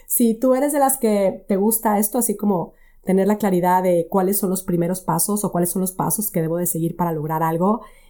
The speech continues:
este episodio te va a encantar, toma nota. Y, y como siempre, lo que comparto aquí en Puedes Hacerlo y cuando voy a compartir algo que creo que es algo diferente a lo que probablemente has probado para, para lograr esto, de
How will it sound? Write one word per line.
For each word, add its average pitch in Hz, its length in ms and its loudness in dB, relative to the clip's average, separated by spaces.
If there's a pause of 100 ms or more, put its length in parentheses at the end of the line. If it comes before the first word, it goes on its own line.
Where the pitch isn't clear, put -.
(200)
este 185 340 0
episodio 196 520 -2
te 180 100 -2
va 160 60 0
a 151 40 -2
encantar, 196 600 2
toma 190 220 2
nota. 233 440 0 (460)
Y, 175 600 2
y 285 60 4
como 294 200 2
siempre, 254 580 0 (260)
lo 214 160 2
que 214 140 0
comparto 220 520 2
aquí 233 240 2
en 214 100 0
Puedes 220 180 2
Hacerlo 233 240 0
y 208 40 2
cuando 196 160 0
voy 208 120 4
a 214 100 0
compartir 202 400 2
algo 202 540 0
que 180 280 -4
creo 220 360 2
que 196 280 0
es - 280 0
algo 202 300 2
diferente 196 800 2
a 175 80 0
lo 175 160 2
que 165 360 -4 (380)
probablemente 202 520 2
has 208 140 2
probado 185 460 0
para, 160 340 0
para 151 160 -2
lograr 165 320 -2
esto, 208 480 -2
de 156 300 -8